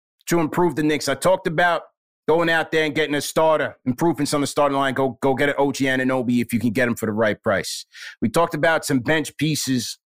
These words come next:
in Malik Beasley, Gary Trent Junior. Some guys, some of you guys wanted Josh Richardson. Some of you guys just wanna fire Tibbs. <laughs> All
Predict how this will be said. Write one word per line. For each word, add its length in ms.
in 160
Malik 360
Beasley, 600
Gary 320
Trent 340
Junior. 500
Some 220
guys, 300
some 140
of 60
you 80
guys 280
wanted 220
Josh 400
Richardson. 580
Some 120
of 60
you 40
guys 220
just 160
wanna 160
fire 260
Tibbs. 420
<laughs> 380
All 80